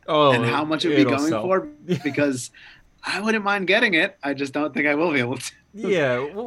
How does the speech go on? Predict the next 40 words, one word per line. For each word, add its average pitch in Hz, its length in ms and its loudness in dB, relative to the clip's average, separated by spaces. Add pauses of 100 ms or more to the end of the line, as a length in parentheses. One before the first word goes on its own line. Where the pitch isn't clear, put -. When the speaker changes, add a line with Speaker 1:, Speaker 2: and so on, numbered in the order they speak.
Speaker 1:
what's 160 100 2
Speaker 2:
it - 20 0
Speaker 1:
the 143 60 2
Speaker 2:
goes 151 80 4
for - 60 6
Speaker 1:
highest 196 60 6
you 190 60 4
pay? - 0 -
Speaker 2:
five 143 140 2
hundred 139 220 0
dollars. 131 220 -6
Speaker 1:
What's 147 120 -12
the 151 80 -6
highest 131 240 -4
you 123 60 -14
pay? - 200 -20 (920)
Speaker 2:
What's 135 200 -4
the 151 80 -4
highest 139 260 0
I 123 60 -2
would 120 200 -2
pay? 190 280 -2 (100)
Speaker 1:
Yeah. 127 240 -6 (2250)
Speaker 2:
Uh, 151 540 -8
two 143 180 -2
hundred. 117 280 -2 (760)
Speaker 1:
Okay. 131 240 -14 (280)
So 127 200 -6
if - 100 -6
Speaker 2:
I 165 40 6
Speaker 1:
it's 190 80 2
Speaker 2:
paid 262 120 2
Speaker 1:
two 190 80 -2
Speaker 2:
one 190 200 0
twenty 170 340 2
for 139 120 -2
the 135 60 0
page 139 240 0
I 117 100 -2
got, 107 340 -6